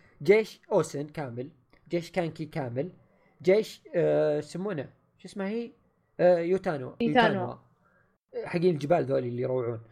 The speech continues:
Speaker 1: فوقهم معكم، معهم شين، موتن، أوهن، اللي كل واحد معه خمسة آلاف إلا شين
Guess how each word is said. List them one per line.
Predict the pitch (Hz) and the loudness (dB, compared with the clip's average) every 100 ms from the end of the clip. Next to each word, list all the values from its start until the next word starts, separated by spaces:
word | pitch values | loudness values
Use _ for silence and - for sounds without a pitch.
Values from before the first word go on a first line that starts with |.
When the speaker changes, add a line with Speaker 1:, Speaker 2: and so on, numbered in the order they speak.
| _ _ _ _ _ _ _ | _ _ _ _ _ _ _
Speaker 1:
فوقهم | 247 277 233 240 226 | 10 10 10 -6 -8
معكم، | 190 190 196 226 | -10 -10 -14 -8
معهم | 190 165 165 | -8 -6 -10
شين، | - 165 175 269 _ - | -8 -8 -8 -12 _ -14
موتن، | 160 175 165 208 214 - _ - | -4 -4 -4 -8 -10 -10 _ -6
أوهن، | 214 165 135 196 | 0 0 -2 -8
اللي | 233 190 | -10 -12
كل | - 208 | -6 -2
واحد | 180 170 | 0 -2
معه | 175 | -6
خمسة | 185 175 | -6 -4
آلاف | 165 185 185 | -2 -2 -4
إلا | 165 156 151 | -6 -2 -2
شين | 147 156 175 | 0 -4 -4